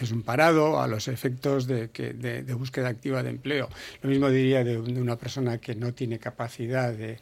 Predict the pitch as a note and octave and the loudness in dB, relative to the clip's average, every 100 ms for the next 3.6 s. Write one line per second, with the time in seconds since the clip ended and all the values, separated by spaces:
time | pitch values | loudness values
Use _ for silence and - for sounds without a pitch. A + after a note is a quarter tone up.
0 | - - - A#2+ A#2 A2+ A2+ A2+ A2+ - | -16 -20 -14 -6 -2 -2 -4 -4 -2 0
1 | D3 C#3+ B2+ B2+ A2+ B2+ B2 B2 C3 A2+ | 2 2 -2 -4 -4 -2 0 0 -2 -2
2 | A2+ A#2+ A#2+ - A#2+ A2+ G#2+ A2 A#2+ - | -4 -4 -6 -4 -6 -4 -8 -4 -4 0
3 | F3 C#3 D#3 A3+ G#3+ | 2 2 4 4 2